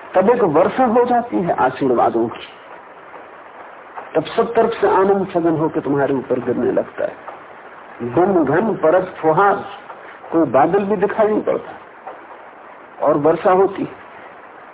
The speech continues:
कोई कारण समझ में नहीं आता, कोई करता नहीं, कोई लाने वाला नहीं, और आनंद बरसता चला जाता है।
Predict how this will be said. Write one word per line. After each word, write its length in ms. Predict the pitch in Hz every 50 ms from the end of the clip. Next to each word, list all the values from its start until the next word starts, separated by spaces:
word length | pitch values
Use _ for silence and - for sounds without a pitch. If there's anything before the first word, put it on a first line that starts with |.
| - - - - - - - - - -
कोई 180 | - 175 196 202
कारण 460 | 190 - - - 151 170 190 214 226
समझ 280 | 208 214 214 220 214 196
में 120 | 220 220
नहीं 200 | 214 - 64 60
आता, 280 | - - - - - - - - - - - - - - - - - - - - - - - - - - - - - - - - - - -
कोई 280 | 196 226 247 233 - -
करता 360 | - 214 214 208 - 254 247
नहीं, 260 | 247 233 214 180 160
कोई 400 | - - - - - 175 196 214
लाने 320 | 190 175 180 190 202 220
वाला 280 | 233 233 226 220 208 -
नहीं, 260 | 120 113 95 - - - - - - - - - - - - - - - - - - - -
और 140 | 117 135 139
आनंद 360 | 147 165 175 180 180 180 151
बरसता 480 | 127 131 147 156 156 - - - - 175
चला 260 | 170 - 170 - -
जाता 340 | - - 85 - - - -
है। 60 | -